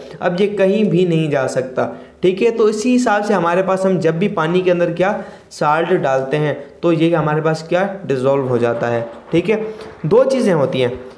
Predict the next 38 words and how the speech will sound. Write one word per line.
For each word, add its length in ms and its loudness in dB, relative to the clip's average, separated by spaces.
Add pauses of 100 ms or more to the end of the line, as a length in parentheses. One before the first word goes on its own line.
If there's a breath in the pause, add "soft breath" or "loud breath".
एक 240 2
होती 240 0
है 60 2
खींचातानी 720 0
और 120 4
दूसरी 320 0
होती 220 2
है 220 2
मारामारी। 560 0 (520 loud breath)
तो 100 2
जबकि 400 0
hydrogen, 680 0
हाँ, 280 -4 (360)
covalent 580 2
bond, 320 0 (500 loud breath)
covalent 400 2
bond 220 2
इतना 200 0
ताकतवर 460 0
bond 300 0
नहीं 140 2
होता, 240 0 (440 loud breath)
तो 340 4 (460)
क्या 160 2 (140)
मारामारी 800 2
के 120 -2
अंदर 260 2
ये 240 2
हल्का 380 2
फुल्का, 380 2
ये 140 2
कमज़ोर 460 2
सा 140 0
बंदा, 340 0
एक 320 0
समझ 300 0
लो 120 2
एक 200 0